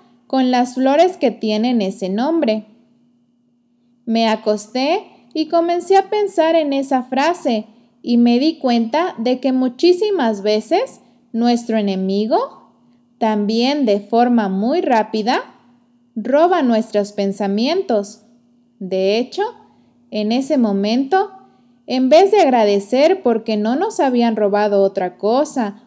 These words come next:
o nos habían hecho algo peor, pensé en la maldad tan innecesaria de esas personas. Es muy difícil entender cuán importantes son los pensamientos en nuestra vida y en cuántas cosas influyen.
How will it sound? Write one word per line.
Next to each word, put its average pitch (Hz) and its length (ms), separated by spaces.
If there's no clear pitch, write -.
o 226 100
nos 233 280
habían 262 480
hecho 254 360
algo 214 360
peor, 202 460
pensé 311 500
en 381 120
la 277 120
maldad 233 500
tan 392 200
innecesaria 285 840
de 214 220
esas 226 300
personas. 190 800
Es 392 180
muy 392 200
difícil 339 580
entender 226 720
cuán 285 340
importantes 233 800
son 254 180
los 247 160
pensamientos 202 920
en 202 100
nuestra 175 400
vida 226 500
y 277 160
en 294 180
cuántas 381 540
cosas 359 480
influyen. 208 720